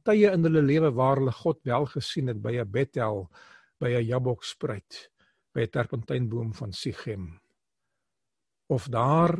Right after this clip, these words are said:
in Egipte waar Jakob en Esau, ag, Jakob en Josef weer by mekaar gekom het.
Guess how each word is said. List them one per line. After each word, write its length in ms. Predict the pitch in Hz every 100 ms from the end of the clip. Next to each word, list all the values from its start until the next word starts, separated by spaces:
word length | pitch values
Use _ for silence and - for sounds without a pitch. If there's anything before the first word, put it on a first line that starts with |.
| -
in 80 | 135
Egipte 560 | 131 - 180 - 151 113
waar 360 | 117 113 107
Jakob 520 | 107 113 131 - 123
en 120 | 110 -
Esau, 480 | 127 - 107 98 - _ _ _ _ _
ag, 140 | - -
Jakob 540 | 120 113 135 - 135 - _ _ _ _ _ _
en 380 | - 117 110 87 - _ _ _ _
Josef 840 | 123 110 135 131 - 87 - - _ _ _ _ _ _ _ _ _ _ 131
weer 160 | 123
by 200 | 113 110
mekaar 360 | 104 117 101 104 -
gekom 280 | - 113 101
het. 280 | - -